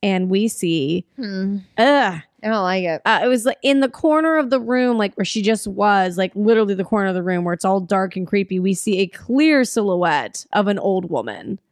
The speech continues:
Speaker 2: I mean, you see, like, her face.
Speaker 1: Yeah, like, and she's
Speaker 2: It's,
Speaker 1: smiling.
Speaker 2: it's so scary.
Speaker 1: It's
Speaker 2: It's,
Speaker 1: terrifying.
Speaker 2: it freaks me out every time.
Speaker 1: No,
Speaker 2: It
Speaker 1: it's,
Speaker 2: gets me every
Speaker 1: it's
Speaker 2: time.
Speaker 1: creepy.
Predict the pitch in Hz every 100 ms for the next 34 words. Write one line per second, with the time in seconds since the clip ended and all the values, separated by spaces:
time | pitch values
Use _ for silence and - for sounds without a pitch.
0 | - 220 233 226 254 - 302 285 208 185
1 | 170 - _ - 240 330 311 151 - 226
2 | 233 - 226 220 - 233 - 247 220 208
3 | 175 151 135 185 285 277 - 320 311 -
4 | 277 277 269 170 151 226 - - 233 196
5 | 277 117 320 190 311 294 226 208 202 165
6 | 143 240 247 202 208 202 - 185 165 247
7 | - 247 202 156 185